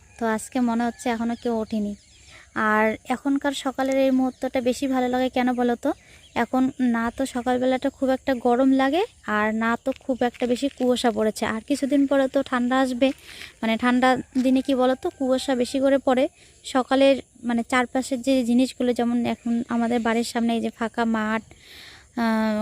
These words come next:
গা-, বাঁশঝাড়, সবুজ গাছপালা, এগুলো দেখা যাচ্ছে, কিন্তু এই কিছুদিন পরে কুয়াশার জন্য সব ঢেকে যাবে, দেখাই যাবে না, সামনের জিনিসই দেখা যাবে না,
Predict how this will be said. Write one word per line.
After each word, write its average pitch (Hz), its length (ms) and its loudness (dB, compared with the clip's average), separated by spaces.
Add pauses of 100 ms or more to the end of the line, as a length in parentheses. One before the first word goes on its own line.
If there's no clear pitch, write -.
গা-, 233 260 0 (120)
বাঁশঝাড়, 226 580 0
সবুজ 226 420 -4
গাছপালা, 226 420 -2
এগুলো 233 240 0
দেখা 220 280 -2
যাচ্ছে, 233 300 -2 (120)
কিন্তু 226 260 -4
এই 240 100 0
কিছুদিন 247 400 -2
পরে 269 180 -2
কুয়াশার 240 460 -4
জন্য 285 220 2
সব 233 500 0
ঢেকে 220 220 -2
যাবে, 208 220 -2 (500)
দেখাই 247 420 2
যাবে 202 200 2
না, 202 100 -2 (800)
সামনের 247 400 2
জিনিসই 254 340 2
দেখা 214 220 -2
যাবে 214 200 -2
না, 220 120 -4